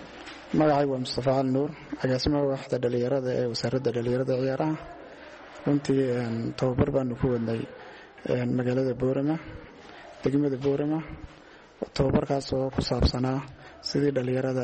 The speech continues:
looga badbaadin lahaa caqabadaha haysta, caqabadahaas oo ah xagga tahriibta, ee, mukhaadaraadka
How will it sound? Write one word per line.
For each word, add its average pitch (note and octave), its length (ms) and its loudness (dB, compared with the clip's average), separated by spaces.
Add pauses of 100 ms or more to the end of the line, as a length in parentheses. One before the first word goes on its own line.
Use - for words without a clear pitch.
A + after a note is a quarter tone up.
looga B2+ 260 2
badbaadin B2 480 0
lahaa A#2+ 280 -2 (440)
caqabadaha B2+ 560 0
haysta, A#2 340 -2 (640)
caqabadahaas C3+ 560 0
oo B2 100 0
ah B2+ 120 -2
xagga A#2+ 280 -2
tahriibta, C3+ 540 0 (800)
ee, - 180 -2 (160)
mukhaadaraadka C3+ 720 0